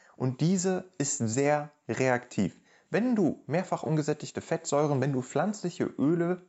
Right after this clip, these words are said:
wie zum Beispiel Rapsöl, Sonnenblumenöl oder Leinöl, erhitzt, dann werden daraus Transfettsäuren und die machen gewaltig Unfug in deinem Körper. Heute werden eben auch,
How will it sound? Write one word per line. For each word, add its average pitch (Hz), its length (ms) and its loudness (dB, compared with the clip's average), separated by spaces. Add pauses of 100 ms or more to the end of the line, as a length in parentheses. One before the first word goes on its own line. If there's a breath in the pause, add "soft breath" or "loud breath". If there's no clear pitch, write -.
(120)
wie 139 140 0
zum - 140 -6
Beispiel 127 260 -4
Rapsöl, 143 400 -2
Sonnenblumenöl 127 720 0
oder 85 180 0
Leinöl, 143 640 0 (460 loud breath)
erhitzt, 139 640 -2 (600 soft breath)
dann 156 320 0 (120)
werden 131 580 0
daraus 151 680 -4
Transfettsäuren 92 1000 -2
und - 260 -6
die 180 300 -2
machen 135 400 -8
gewaltig 113 680 -4
Unfug 147 440 -2
in 92 140 -4
deinem 82 260 -2
Körper. - 460 -4 (320 loud breath)
Heute 147 300 0
werden 151 240 -2
eben 151 240 0
auch, 147 240 -2